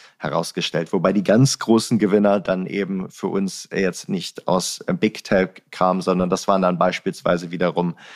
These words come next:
Einzeltitel, ähm, wie Duolingo, die einfach sowohl hervorragende Zahlen geliefert hatten, als auch sich super spannend, äh,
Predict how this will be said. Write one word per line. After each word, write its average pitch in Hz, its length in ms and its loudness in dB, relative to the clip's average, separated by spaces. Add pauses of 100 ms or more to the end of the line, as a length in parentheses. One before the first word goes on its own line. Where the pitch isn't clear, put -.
(200)
Einzeltitel, 87 1040 0
ähm, 85 360 0
wie 92 120 0
Duolingo, 87 760 2
die 82 180 0
einfach 85 320 -2
sowohl 101 460 2
hervorragende 90 720 0
Zahlen 87 420 0
geliefert 87 480 -4
hatten, 87 340 -4 (380)
als - 320 -2
auch 82 180 0
sich - 400 -6
super 90 460 -2
spannend, 85 640 -2
äh, 87 340 0